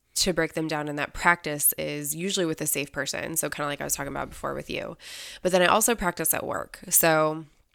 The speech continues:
if there are things that happen at work or I feel upset about something, I try not to shut down and I try to share my feelings instead, knowing that that leaves me open and vulnerable,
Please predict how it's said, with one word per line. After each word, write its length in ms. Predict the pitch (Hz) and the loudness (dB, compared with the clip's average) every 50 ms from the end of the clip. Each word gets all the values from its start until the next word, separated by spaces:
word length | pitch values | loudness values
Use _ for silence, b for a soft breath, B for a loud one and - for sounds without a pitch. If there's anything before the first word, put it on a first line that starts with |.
| _ _ _ _ _ _ - _ _ _ _ - - | _ _ _ _ _ _ -20 _ _ _ _ -4 -2
if 120 | 196 - | 2 4
there 160 | - 170 175 | 6 8 8
are 60 | 175 | 8
things 460 | 170 180 165 165 165 165 165 165 151 156 | 6 6 4 4 4 2 2 4 4 6
that 380 | 165 160 135 127 - - - - _ _ _ _ _ _ | 6 8 8 6 4 2 -2 -10 _ _ _ _ _ _
happen 460 | - - - - 160 156 - 165 160 | 0 4 6 8 8 8 8 6 6
at 180 | 160 160 151 160 | 6 4 4 2
work 420 | 160 160 156 160 156 - - - - | 0 0 -2 -2 -4 -8 -14 -8 -4
or 280 | - 160 156 151 151 - | 0 0 2 2 2 2
I 80 | 156 156 | 0 0
feel 200 | - - 160 156 | 0 -2 -2 -2
upset 420 | 156 156 - - - - 165 160 | -2 4 4 4 4 4 4 2
about 260 | 160 160 160 156 - - | 4 4 4 4 4 2
something, 560 | - 160 160 - 165 165 160 160 160 160 160 B B B B B B B B B B B B B B _ | 0 0 -2 -2 -2 0 0 -2 -2 -6 -8 B B B B B B B B B B B B B B _
I 120 | - 175 170 | 2 2 4
try 1000 | - - - - - - - 175 170 156 160 160 160 160 160 160 160 160 - - _ _ _ _ _ - | 4 4 4 4 0 0 2 4 6 8 8 8 8 6 4 2 2 0 -4 -8 _ _ _ _ _ -4
not 500 | 175 175 175 170 160 156 156 156 - - | -2 0 4 4 6 6 6 4 4 2
to 340 | - - - - 165 156 156 | 2 2 2 2 0 2 4
shut 300 | - - - 143 - - | 4 4 4 4 2 0
down 200 | 156 151 156 165 | 0 0 0 0
and 100 | 165 160 | 0 0
I 80 | 156 | 0
try 200 | 151 - - 151 | -2 -2 -2 -2
to 100 | 151 151 | 0 2
share 320 | 151 - - - 151 147 147 | 4 4 4 4 4 2 2
my 120 | 151 151 | 2 0
feelings 460 | - - 151 143 143 147 147 156 147 151 | 0 -2 -4 -2 -2 -2 -2 -2 -2 0
instead, 680 | 151 147 - - - - 143 139 151 160 165 170 - - | 2 4 4 6 6 6 4 4 2 2 2 0 -2 -2
knowing 560 | 165 170 170 165 160 156 160 165 175 175 180 | -2 0 2 4 4 6 6 4 4 4 4
that 200 | 175 165 160 - | 4 2 2 2
that 180 | - 160 156 139 | 0 0 0 0
leaves 380 | 147 156 156 147 151 147 - | 0 -2 -2 0 0 0 0
me 220 | 156 156 156 151 - | 0 -2 -2 -2 0
open 340 | - 156 151 - 156 156 151 | 0 -2 0 0 -2 0 0
and 180 | 151 147 147 | -2 -4 -2
vulnerable, 680 | 131 143 147 143 151 165 175 175 190 196 208 220 226 | 0 0 0 2 0 0 0 0 2 0 0 0 -2